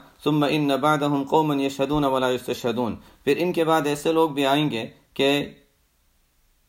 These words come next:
ہاں، وہی حدیث جو میں نے پیچھے بتا دی، خیر، اس میں تو آ ہی گیا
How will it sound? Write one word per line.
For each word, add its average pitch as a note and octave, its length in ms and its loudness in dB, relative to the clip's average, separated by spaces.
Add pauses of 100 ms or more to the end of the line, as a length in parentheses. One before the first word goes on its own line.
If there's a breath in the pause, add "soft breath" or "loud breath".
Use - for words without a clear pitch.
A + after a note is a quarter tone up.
(2000)
ہاں، B2+ 180 0
وہی C3 220 4
حدیث B2 240 -2
جو A#2 80 -2
میں A#2 100 -4
نے A#2 80 -2
پیچھے A2+ 240 -6
بتا G#2+ 260 -2
دی، A2 220 -6
خیر، A2 100 -6
اس G#2 160 -4
میں G#2+ 100 -4
تو G#2+ 100 -4
آ F#2+ 120 0
ہی A#2 120 -2
گیا G2 160 -6